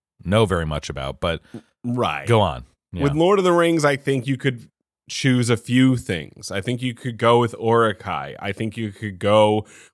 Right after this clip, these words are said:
Speaker 2: with the Nazgul. I think you could go with, uh, Sauron himself. But I went with Shelob. It has stuck with me the most because spiders are scary. How about we make a big one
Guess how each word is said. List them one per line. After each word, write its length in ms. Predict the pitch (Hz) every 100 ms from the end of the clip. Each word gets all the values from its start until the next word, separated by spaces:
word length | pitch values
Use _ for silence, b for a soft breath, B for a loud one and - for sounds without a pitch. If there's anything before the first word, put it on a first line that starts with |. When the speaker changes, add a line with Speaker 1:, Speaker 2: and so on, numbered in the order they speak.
| -
Speaker 2:
with 160 | 98
the 100 | 110
Nazgul. 800 | 107 117 131 131 101 92 78 71
I 200 | 87 98
think 560 | 98 - 113 117 117 - _ _ _
you 180 | 98 101
could 280 | 110 110 101
go 640 | 107 110 110 110 110 107 _ _ _
with, 480 | 107 107 104 - - _ _ 110
uh, 220 | 101 98
Sauron 760 | - 143 139 139 143 139 135
himself. 600 | 123 120 - 98 82 - _ _ _ _ _ _
But 320 | - 107 104 - _ _ _ -
I 180 | 123
went 160 | 151 175
with 160 | 165 123
Shelob. 680 | - 127 123 123 123 120 117 _
It 220 | 120 101 95
has 160 | 110
stuck 280 | - 135 123
with 140 | 135
me 120 | 127 127
the 120 | 120
most 480 | 113 113 113 110 -
because 360 | 98 104 95
spiders 480 | - 92 92 120 135
are 120 | 165
scary. 600 | - 135 113 113 110 110 B B _ _
How 160 | 113
about 240 | 113 123 123
we 100 | 123
make 220 | 131 131
a 60 | 139
big 260 | 135 131
one 460 | 120 117 113 113